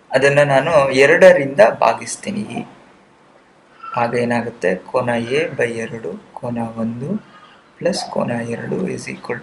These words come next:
to ತೊಂಬತ್ತು ಡಿಗ್ರಿ ಆಯ್ತು. ಅದನ್ನ ಈ ರೀತಿ ಬರಿಬೋದು, ಕೋನ ಒಂದು ಪ್ಲಸ್ ಕೋನ ಎರಡು is equal to ತೊಂಬತ್ತು ಮೈನಸ್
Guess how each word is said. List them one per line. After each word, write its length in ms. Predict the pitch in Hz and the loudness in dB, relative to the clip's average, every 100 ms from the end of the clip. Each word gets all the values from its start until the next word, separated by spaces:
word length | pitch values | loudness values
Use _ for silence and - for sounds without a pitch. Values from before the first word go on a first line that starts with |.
| 190 | -6
to 80 | 185 - | -6 -2
ತೊಂಬತ್ತು 480 | 131 120 - - 185 | -2 -2 -8 -8 -10
ಡಿಗ್ರಿ 340 | 131 - - | -10 -12 -12
ಆಯ್ತು. 240 | - - - - - - - - 123 | -14 -16 -20 -20 -20 -20 -20 -16 -4
ಅದನ್ನ 220 | 123 123 | -2 -2
ಈ 140 | 123 | -4
ರೀತಿ 260 | 120 117 185 | -6 -6 -6
ಬರಿಬೋದು, 500 | 165 - - - - | -6 -6 -12 -16 -8
ಕೋನ 240 | 123 127 | -4 -2
ಒಂದು 500 | 139 135 123 120 120 104 - | -2 0 -2 -4 -6 -8 -10
ಪ್ಲಸ್ 340 | - - - - - - _ _ _ | -6 -6 -6 -14 -20 -20 _ _ _
ಕೋನ 260 | - 120 117 | -6 -6 -4
ಎರಡು 420 | 113 113 117 - | -6 -6 -6 -8
is 220 | - - - | -10 -10 -10
equal 260 | - - - - | -10 -10 -10 -6
to 120 | 220 - _ _ _ - - | -6 -8 _ _ _ -20 -8
ತೊಂಬತ್ತು 600 | 123 127 151 - - 170 | -6 -2 -4 -4 -8 -8
ಮೈನಸ್ 720 | 131 123 123 - 220 - - | -8 -8 -4 -2 -2 -4 -10